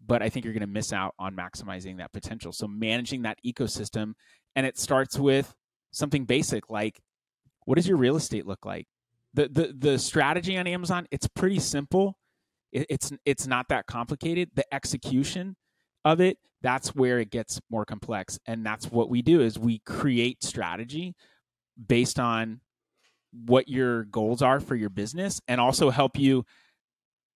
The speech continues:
take a step back if your goals are not based in reality and say, "Hey, you wanna do two million dollars in sales on Amazon, but you only wanna spend five hundred dollars to a thousand dollars a month in ads." That's not realistic. So one of those things is gonna have to adjust. But we,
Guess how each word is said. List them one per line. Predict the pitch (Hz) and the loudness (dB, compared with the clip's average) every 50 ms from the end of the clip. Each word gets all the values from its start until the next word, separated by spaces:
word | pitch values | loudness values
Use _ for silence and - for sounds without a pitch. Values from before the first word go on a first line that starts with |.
| _ _ _ | _ _ _
take | - 165 156 | 2 2 2
a | 151 | 2
step | 135 - 156 135 117 | 0 2 2 2 4
back | 110 131 143 147 135 131 - _ | 4 6 6 6 4 0 -2 _
if | - 135 127 - | -4 -4 -2 0
your | 135 131 123 | 0 0 0
goals | 107 117 123 131 131 131 131 123 123 123 - | 2 4 6 6 6 6 4 2 -2 -4 -4
are | - 110 110 113 110 | -2 0 0 0 0
not | 104 113 120 127 120 | -2 -2 -2 -4 -2
based | 120 127 123 127 - - | -2 -2 -2 -2 -4 -6
in | 120 | -6
reality | 113 110 104 113 139 165 165 139 113 113 113 117 - _ _ _ _ _ _ _ _ _ _ | -6 -6 -4 -2 0 2 0 0 0 0 -2 -4 -6 _ _ _ _ _ _ _ _ _ _
and | 120 123 117 113 | -4 -4 -2 -2
say, | - - 123 117 113 110 | 0 2 2 2 2 0
"Hey, | 107 - 175 196 175 120 107 92 - _ _ _ | -2 -2 -2 0 0 0 0 -4 -6 _ _ _
you | _ 107 110 156 | _ -2 0 0
wanna | 180 185 180 165 135 | 0 2 0 0 2
do | 131 143 | 2 0
two | 131 - - 151 | 2 2 -2 0
million | 147 147 151 147 135 | 0 0 -2 0 2
dollars | 127 127 131 135 127 120 | 4 4 4 4 2 0
in | 117 | -4
sales | 110 - 123 123 131 123 | -6 -4 -2 0 0 0
on | 120 104 | -2 -4
Amazon, | 104 107 123 135 151 160 170 175 | -4 -4 -4 -4 -4 -6 -6 -4
but | 147 110 | -4 -2
you | 104 107 117 | -2 0 -2
only | 127 127 | 0 0
wanna | 127 131 123 113 | 0 0 -2 -2
spend | - - 131 123 107 - | -4 -6 -6 -6 -6 -8
five | - - 92 113 123 | -6 -6 -4 -4 -4
hundred | 131 139 135 143 123 | -6 -6 -6 -4 -2
dollars | 117 110 113 123 127 135 - - - - _ _ | 0 0 0 0 0 -2 -4 -8 -14 -18 _ _
to | - 117 | -6 -6
a | 104 | -4
thousand | - - 95 113 123 127 123 | -4 -2 -2 -2 -2 -2 0
dollars | 120 113 120 110 | 0 2 2 0
a | 104 101 | 0 -2
month | 98 101 110 123 - | -2 -4 -4 -4 -4
in | 123 101 | -6 -4
ads." | 95 98 110 135 151 - - - _ _ _ _ _ _ _ | -4 -4 -4 -4 -6 -8 -12 -14 _ _ _ _ _ _ _
That's | - 123 139 - - | -4 -4 -4 -4 -2
not | 180 156 143 127 139 | -2 -2 0 2 2
realistic. | 131 131 123 113 113 123 - - - 92 - - | 4 4 4 2 0 -2 -2 -4 -8 -10 -8 0
So | - 120 | 2 2
one | 113 107 110 120 135 | 4 4 4 2 2
of | 143 127 | 4 2
those | 120 117 - | 2 2 2
things | - - 113 107 101 | 0 -6 -8 -8 -8
is | 107 98 - | -8 -8 -8
gonna | 117 101 95 | -10 -10 -8
have | 98 98 98 - | -8 -8 -8 -6
to | - | -8
adjust. | 87 95 98 107 104 92 - - - | -10 -8 -6 -6 -6 -6 -6 -4 -2
But | 117 82 | -2 2
we, | 98 123 120 113 | 2 2 2 2